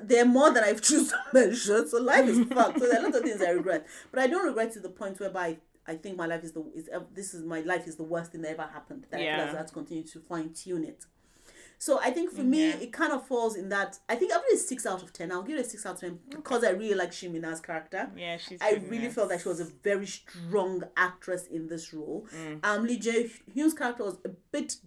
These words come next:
Speaker 1: different from a lot of things I've seen him in.
Speaker 2: Mm-hmm.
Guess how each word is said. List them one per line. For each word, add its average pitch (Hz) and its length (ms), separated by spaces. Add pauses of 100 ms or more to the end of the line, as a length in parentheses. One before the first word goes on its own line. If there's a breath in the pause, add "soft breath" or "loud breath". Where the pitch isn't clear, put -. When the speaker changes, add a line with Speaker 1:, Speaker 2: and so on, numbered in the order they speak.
(340)
Speaker 1:
different 240 440
from 214 120
a 180 60
lot 190 180
of 185 140
things 185 160
I've 165 140
seen 180 260
him 170 280
in. 175 360 (120)
Speaker 2:
Mm-hmm. 175 360